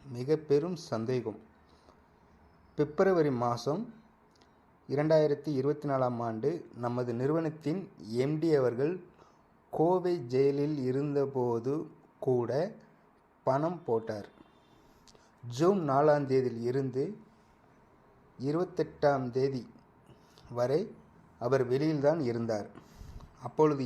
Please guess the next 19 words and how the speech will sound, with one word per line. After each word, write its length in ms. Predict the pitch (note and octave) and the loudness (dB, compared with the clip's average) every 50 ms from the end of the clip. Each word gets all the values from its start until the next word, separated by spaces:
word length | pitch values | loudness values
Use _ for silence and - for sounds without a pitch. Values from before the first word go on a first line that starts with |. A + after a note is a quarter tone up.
| B2 C3+ | 0 2
ஏன் 200 | D3 E3+ F3+ D3+ - | 2 2 0 -2 -2
பணம் 300 | - A#2+ B2+ C#3 D3 - | -2 0 0 0 -4 -2
போடவில்லை 500 | - B2 B2 B2 A2+ A2 G#2 G#2+ G2+ G2+ - - - - - - - - - - - - - - - - - - - - _ - - - - - - - - - - - - - - _ - - - - - - - - - - _ - - - - - - - - - G#2+ | -2 0 0 0 0 -2 -4 -6 -10 -10 -12 -16 -20 -20 -20 -20 -20 -20 -20 -20 -20 -20 -20 -20 -20 -20 -20 -20 -20 -20 _ -20 -20 -20 -20 -20 -20 -20 -20 -20 -20 -20 -20 -20 -20 _ -20 -20 -20 -20 -20 -20 -20 -20 -20 -20 _ -20 -20 -20 -20 -20 -20 -20 -20 -12 -6
என்ற 260 | B2+ B2+ A#2+ B2+ A#2+ - | -6 -2 -2 -2 -2 0
சந்தேகம் 540 | - A#2 B2 B2+ C#3+ C#3+ C3+ C#3+ D#3+ E3+ - - - - - - | -2 -2 2 4 4 4 4 4 0 -2 -8 -14 -18 -20 -18 -12
எழுந்துள்ளது. 640 | G#2 A#2+ B2 B2+ B2 A#2+ A#2 A2 G#2+ G#2 G2 G2 G#2 - - - - - - - - - - - - - - - - - - - - - - - - - - - - - - - - - - - - - - - - | -8 -6 -4 -4 -4 -4 -6 -6 -6 -6 -6 -8 -12 -14 -16 -18 -20 -20 -20 -20 -20 -18 -18 -18 -18 -18 -20 -20 -20 -20 -20 -20 -20 -20 -20 -20 -20 -20 -20 -20 -18 -18 -18 -20 -20 -20 -20 -20 -20 -20 -20 -20 -10
கே 200 | - - D#3+ F3+ G3+ F#3+ | 0 2 4 6 6 6
ஒய் 260 | E3 D3+ C#3+ C#3 C3+ | 6 4 0 0 -4
சி 180 | - - C3 A2 G2+ - - - - | -4 -8 -8 -8 -8 -12 -16 -12 -6
மற்றும் 420 | B2 B2+ B2+ - D#3 E3+ F#3 E3+ C3 | -6 -6 -4 -2 -4 -2 -2 0 0
எலெக்ஷன் 500 | C3+ C3 D#3 D3+ D#3 - F3 E3 D#3 D#3 | 2 2 2 2 0 -2 -4 -4 -2 0
காரணமாக 640 | - B2+ B2+ B2 B2 A#2 A#2 A2+ A2+ B2 D3 D#3+ A#2 G#2+ | 0 0 2 2 -2 -2 -2 -2 0 0 -2 -2 -2 -6
மார்ச் 440 | A2+ B2 C3 D3 D#3+ D3+ C#3+ - D3 C3+ | -4 -2 0 2 0 0 -2 -4 -4 -2
மாதம் 400 | B2 B2 B2+ C3+ C3+ C3 B2 A2+ | 0 2 2 2 2 2 -2 -2
முதல் 320 | A2 G#2+ G#2+ A2 C#3 E3+ E3+ - - - A2+ | -6 -4 -2 -2 -2 -2 -2 -6 -10 -10 -6
மே 200 | A#2 B2+ C#3 D#3 E3+ F3+ E3+ D3+ | -2 -2 0 0 0 0 0 0
மாதம் 420 | C3 B2+ C3+ C#3 C#3 C#3+ C3+ B2+ A#2 | 0 2 2 2 2 0 -2 0 0
வரை 260 | A2+ A2+ A#2 C3+ D#3+ D#3+ - A#2 | 0 0 0 0 -2 -2 -4 -6
நிறுவனம் 580 | B2+ B2 C3+ D#3 D#3+ D#3+ D3+ C#3 C#3 D#3 E3+ | -4 -2 0 0 0 0 0 0 0 -2 -4